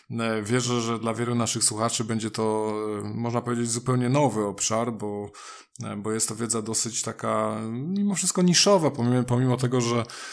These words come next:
e, dużo się mówiło kilka lat temu, e, na ten temat, to jednak, e, jeżeli z tą technologią się nie obcuje na co dzień, to jednak się, e, albo o niej nie pamięta, albo,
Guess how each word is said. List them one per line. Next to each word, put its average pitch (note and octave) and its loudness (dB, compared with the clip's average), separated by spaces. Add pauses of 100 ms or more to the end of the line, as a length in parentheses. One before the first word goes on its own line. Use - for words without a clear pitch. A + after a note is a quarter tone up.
(200)
e, A#2 0
dużo B2+ 4
się C3 4
mówiło C3 6
kilka C3 0
lat B2 2
temu, C3 6 (140)
e, B2 0
na B2 0
ten B2 0
temat, C3 2
to B2 0
jednak, B2 0
e, B2 2 (480)
jeżeli A#2+ 2
z C3 2
tą B2 -2
technologią B2 0
się B2 -2
nie B2 2
obcuje C#3 2
na A#2+ 2
co C3+ 2
dzień, B2+ 0
to B2 -4
jednak A#2+ -2
się, - -2
e, A#2+ 0 (600)
albo F3 2
o C3+ 6
niej B2+ 4
nie G#2+ 0
pamięta, A#2+ -2
albo, G#2 -8